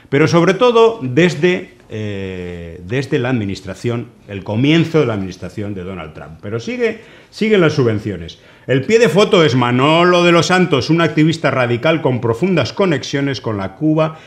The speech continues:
comunista. Y bueno, y ahí en el reportaje se criminaliza no solamente a The Forum People, sino a Black Lives Matter, Pastores por la Paz, la Red Nacional sobre Cuba en Estados Unidos, la Fundación Interreligiosa para, para la Organización Comunitaria,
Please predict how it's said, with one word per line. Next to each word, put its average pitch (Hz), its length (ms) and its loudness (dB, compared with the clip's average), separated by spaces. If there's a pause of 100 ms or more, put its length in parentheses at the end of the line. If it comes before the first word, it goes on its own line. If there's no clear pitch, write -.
(340)
comunista. 131 800 2
Y 98 40 -6
bueno, 101 240 -6
y 98 80 -8
ahí 147 300 -6
en 104 140 -6
el 92 460 -6
reportaje 101 840 -6 (300)
se - 280 -6
criminaliza 127 720 -2
no 101 140 -6
solamente 160 460 -2
a 135 40 -2
The 120 80 -4
Forum 139 360 -2
People, 92 400 -2 (320)
sino 117 440 -2
a 101 100 -8
Black 117 300 -2
Lives 107 280 -6
Matter, 143 480 -2 (760)
Pastores - 440 -14
por - 200 -20
la - 140 -20
Paz, 113 560 -4 (180)
la 95 140 -8
Red 117 140 -2
Nacional 110 420 -2
sobre 101 300 -4
Cuba 98 240 -6
en 92 80 -8
Estados 90 400 -12
Unidos, 117 440 -4
la 101 120 -6
Fundación 101 440 -6
Interreligiosa 113 720 -4
para, 98 320 -6
para 98 360 -10
la 92 100 -8
Organización 95 540 -8
Comunitaria, 113 960 -6